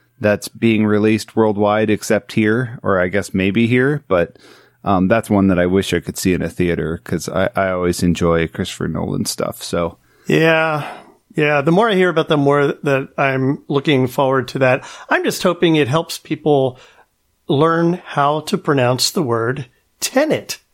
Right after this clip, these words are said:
Speaker 2: That would be awesome. <laughs>
Speaker 1: Did I, did I pronounce it wrong?
Speaker 2: No, I don't believe you did. Most people put
Speaker 1: Okay.
Speaker 2: a second N in it, as if it's the person renting your basement apartment. Different.
Speaker 1: Yeah, that one looks interesting, so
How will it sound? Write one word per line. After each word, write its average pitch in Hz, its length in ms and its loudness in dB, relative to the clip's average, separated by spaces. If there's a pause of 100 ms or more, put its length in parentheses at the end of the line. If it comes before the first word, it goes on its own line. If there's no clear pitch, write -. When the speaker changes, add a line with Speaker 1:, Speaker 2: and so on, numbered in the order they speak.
(260)
Speaker 2:
That 190 120 2
would 147 140 0
be 165 100 4
awesome. 135 480 0 (180)
<laughs> - 760 -4
Speaker 1:
Did 143 220 0
I, 147 100 0 (160)
did 123 200 0
I 120 100 4
pronounce 135 400 -2
it 160 80 0
wrong? 151 240 -2
Speaker 2:
No, 196 140 4
I 262 160 0
don't 359 180 0
believe 254 300 2
you 220 60 2
did. 220 300 0
Most 208 280 0
people 226 220 -2
put 208 120 0
Speaker 1:
Okay. 208 120 2
Speaker 2:
a 180 40 -2
second 214 520 0
N 185 520 0
in 147 140 2
it, 123 200 -4
as 170 220 0
if 185 160 0
it's 180 140 -2
the 190 100 -4
person 190 400 0
renting 190 560 2 (160)
your 190 160 2
basement 180 380 2
apartment. 156 500 -2 (560)
Different. 190 400 2
Speaker 1:
Yeah, 120 160 2
that 120 140 2
one 120 200 0
looks 107 200 -6
interesting, 87 560 -10
so - 280 -10